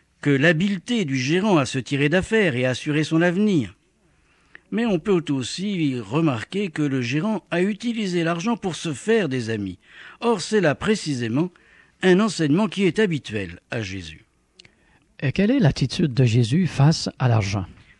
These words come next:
Speaker 1: Pour Jésus, l'argent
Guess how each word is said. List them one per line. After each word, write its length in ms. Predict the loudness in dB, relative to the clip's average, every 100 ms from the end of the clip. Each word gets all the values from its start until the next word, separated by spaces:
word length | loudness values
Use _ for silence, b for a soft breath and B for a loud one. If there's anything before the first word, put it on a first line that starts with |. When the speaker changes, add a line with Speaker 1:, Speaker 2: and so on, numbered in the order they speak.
| -12 -6
Speaker 1:
Pour 180 | -4 -2
Jésus, 500 | -2 -2 -2 -4 -6 b b b b b _
l'argent 720 | -4 -2 0 0 2 4 2